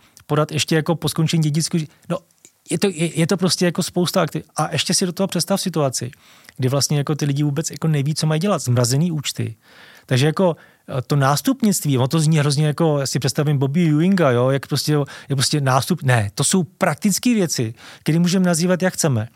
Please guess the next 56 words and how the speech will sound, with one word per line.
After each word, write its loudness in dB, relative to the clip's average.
ale 0
prostě -2
jako 2
chtě 0
nechtě, 0
ten 2
majetek, 0
o, -4
jim 2
musí 0
být 0
nějak 0
postaráno 2
i -2
o 0
ten, 0
o -10
ten 0
přechod -2
na 0
ty -2
dědice, 0
kteří -2
prostě -4
přijdou. -4
Takže 2
to 0
si 0
myslím, 2
že 2
to -2
by 0
si -2
mohl 0
právě 0
spíš -4
ty, -2
to 0
je 0
tvé 0
parketa, 0
eh, -12
ale 0
ty -2
příběhy 0
prostě -2
i 0
já 4
z -6
toho 0
svého 0
daňového 2
hlediska -2
vidím, 0
že 0
jsou -2